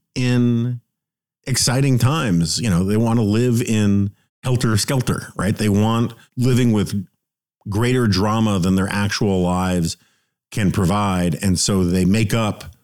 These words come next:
all sorts of crises and drama that are on, that, that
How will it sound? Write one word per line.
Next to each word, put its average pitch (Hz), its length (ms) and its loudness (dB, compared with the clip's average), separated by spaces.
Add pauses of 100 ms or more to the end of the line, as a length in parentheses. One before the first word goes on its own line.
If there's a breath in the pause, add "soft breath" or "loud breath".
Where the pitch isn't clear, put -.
(1160)
all 110 180 -2
sorts - 260 0
of - 100 -2
crises 95 460 0
and 90 120 0
drama 95 380 0
that 87 160 0
are 87 240 -2 (180)
on, 87 360 -2 (160)
that, 92 260 -4 (840)
that 92 400 -4